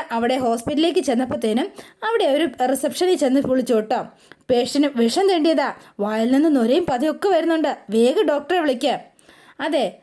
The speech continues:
അപ്പം ഈ പെണ്ണാണെങ്കിൽ ഒന്നും കേൾക്കാത്ത മട്ടിൽ അവിടെ റിസപ്ഷനിൽ നിന്ന് ഫോണിൽ സംസാരിച്ചുകൊണ്ട് നിൽക്കുകയാണ്.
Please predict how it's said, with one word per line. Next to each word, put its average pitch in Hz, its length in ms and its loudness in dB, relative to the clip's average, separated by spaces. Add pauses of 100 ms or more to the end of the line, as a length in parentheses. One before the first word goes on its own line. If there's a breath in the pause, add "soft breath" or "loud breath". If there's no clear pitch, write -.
(340 soft breath)
അപ്പം 494 300 -2
ഈ 320 140 2
പെണ്ണാണെങ്കിൽ 254 720 0
ഒന്നും 285 420 2
കേൾക്കാത്ത 269 440 -2
മട്ടിൽ 247 320 -2 (120)
അവിടെ 339 260 2
റിസപ്ഷനിൽ 381 540 0
നിന്ന് 233 200 2
ഫോണിൽ 349 460 0
സംസാരിച്ചുകൊണ്ട് 269 680 0
നിൽക്കുകയാണ്. 247 400 0